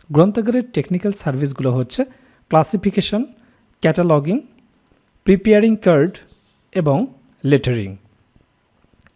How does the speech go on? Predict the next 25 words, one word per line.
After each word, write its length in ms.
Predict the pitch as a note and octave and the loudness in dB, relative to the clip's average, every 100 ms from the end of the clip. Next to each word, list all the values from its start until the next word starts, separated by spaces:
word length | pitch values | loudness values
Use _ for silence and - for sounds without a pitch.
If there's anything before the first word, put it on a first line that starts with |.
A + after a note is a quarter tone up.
| _ | _
এটিও 280 | A3+ G#3+ A#3+ | -2 2 2
যখন 300 | D3 B2 C3 | 0 -2 -4
আপনি 260 | A2+ - C4 | -6 -6 -8
সুন্দরভাবে 640 | - - D3 B2+ B2 B2 A2 | -10 -8 -4 -4 -2 -4 -4
আনসার 320 | B2+ A#2+ C#3 | -6 -8 -8
করবেন, 300 | B2 A#2+ C4+ - _ _ _ _ _ | -8 -6 -8 -12 _ _ _ _ _
পরের 240 | - F#3+ A#3 | 0 0 0
প্রশ্ন 280 | F3+ - C#3+ | -4 -2 -4
আপনাকে 400 | B2+ B2 A3+ D4 - | -4 -6 -6 -8 -10
জিজ্ঞেস 300 | C#3 C#3 B2+ | -8 -6 -6
করতে 240 | - B2 G#2+ | -8 -12 -12
পারে, 240 | A2+ A2+ - | -12 -14 -12
"আচ্ছা, 200 | F#3 - | -8 -2
বলেন 320 | F3 C#3+ F3+ | 0 0 0
তো, 160 | D3 C#3 - _ _ _ _ | -2 -8 -10 _ _ _ _
একটি 200 | G3 G3 | -2 -2
আদর্শ 380 | - F3 G3 - | -2 0 0 0
গ্রন্থাগারে 680 | G#3+ C#3+ C#3+ D3 D3+ C#3+ E3 - _ - | 0 0 -2 0 0 0 0 -4 _ -6
কয়টি 320 | F#3 G3+ G#3 | -2 0 -2
বিভাগ 320 | D3 B2+ A#2 - | -2 -2 -4 -10
থাকে 300 | A2+ - E2 _ _ _ - | -14 -14 -18 _ _ _ -2
এবং 220 | D3+ C3 | 0 0
কী 140 | - | -6
কী?" 140 | B2 D#2+ _ _ _ _ _ _ _ _ | -10 -14 _ _ _ _ _ _ _ _
অথবা 500 | F#3+ E3+ F3 E3 E3 | 0 2 2 2 0